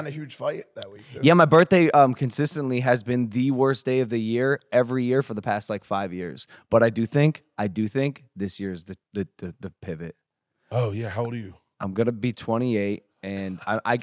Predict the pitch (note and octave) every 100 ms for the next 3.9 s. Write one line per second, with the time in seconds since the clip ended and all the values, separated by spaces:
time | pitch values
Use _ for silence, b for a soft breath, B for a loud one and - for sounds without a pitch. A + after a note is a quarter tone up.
0 | B2 C3+ D3+ D#3+ E3 C#3 A#2 C3+ - D#3
1 | F#3+ E3 G#2 G#2+ A#2 B2+ B2 B2 E3 D3+
2 | G2 F#2 F#2+ F2 F#2 - D2+ A#3+ G#3 F#3+
3 | G#3 F3+ F3 F3 F3 E3+ D#3 G3+ G3